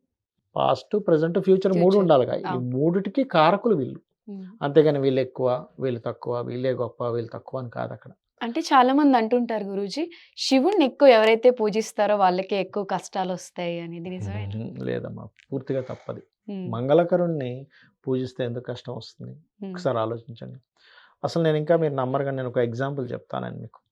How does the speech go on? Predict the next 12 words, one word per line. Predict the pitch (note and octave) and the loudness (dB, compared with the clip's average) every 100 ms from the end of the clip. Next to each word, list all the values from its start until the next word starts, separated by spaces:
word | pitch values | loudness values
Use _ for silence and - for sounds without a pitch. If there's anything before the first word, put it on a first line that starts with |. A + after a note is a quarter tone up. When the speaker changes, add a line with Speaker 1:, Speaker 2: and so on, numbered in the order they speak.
| - | -14
Speaker 2:
ఉమ్. | G3+ F#3 F3 _ _ _ | -12 -12 -16 _ _ _
Speaker 1:
ఒక | E3 D#3+ | -2 2
వ్యక్తి | D3 C#3+ F3+ | 2 0 -2
ఉండేవాడు, | D#3 C#3 - - _ _ _ _ _ _ | -6 -6 -8 -14 _ _ _ _ _ _
ఆయనకి, | - D3 C#3+ D3 F#3 D#3 C3+ D#3+ - | -10 -8 -8 -8 -4 -4 -4 -8 -14
ఆయన | D#3+ D#3 | -16 -14
చాలా | - - D3+ F3+ G3 | -8 -4 0 0 0
తక్కువ | F#3+ - - G3 | -2 -10 -4 -4
శాలరీ, | E3+ C#3 - | -4 -6 -10
ఒక | B2 C3+ | -10 -8
పల్లెటూరులో. | C#3 C#3 C#3 D3 C3 B2 B2 - _ _ _ _ _ _ _ _ _ _ _ _ | -4 -4 -2 -2 -2 -4 -8 -12 _ _ _ _ _ _ _ _ _ _ _ _
అసలు | G3 C3+ E3+ | -10 -2 0